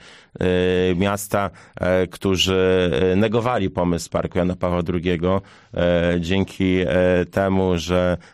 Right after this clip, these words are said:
była ta wola, była ta siła, e, też udało się ten pomysł zrealizować i tutaj wbrew opinii czy Rady, czy przekazów medialnych,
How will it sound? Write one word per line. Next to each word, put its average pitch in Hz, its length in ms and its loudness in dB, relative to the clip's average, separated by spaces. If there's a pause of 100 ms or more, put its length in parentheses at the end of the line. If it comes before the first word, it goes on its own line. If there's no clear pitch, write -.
(120)
była 95 220 0
ta 92 120 -4
wola, 92 360 -2
była 92 220 0
ta 87 160 -2
siła, 101 420 -2 (260)
e, 90 160 -2
też 95 200 -4
udało 101 400 0
się 90 240 -2
ten 87 160 -4
pomysł 92 320 -2
zrealizować 92 880 -2
i 90 300 2
tutaj 90 360 0
wbrew 90 380 -2
opinii 87 500 -2 (280)
czy 92 120 -2
Rady, 92 340 -2
czy 82 240 -8
przekazów 92 680 -8
medialnych, 85 580 -4